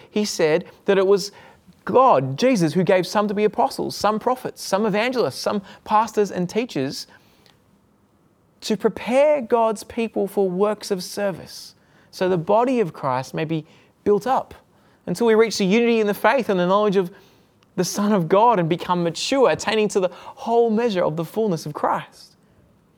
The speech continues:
See, Jesus has given us people,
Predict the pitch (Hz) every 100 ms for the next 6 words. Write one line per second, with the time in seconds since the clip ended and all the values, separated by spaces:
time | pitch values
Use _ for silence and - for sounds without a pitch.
0 | _ _ _ _ - 240 - - _ _
1 | _ _ _ - 226 269 277 247 208 226
2 | 262 247 214 208 - - _ - 254 285
3 | 170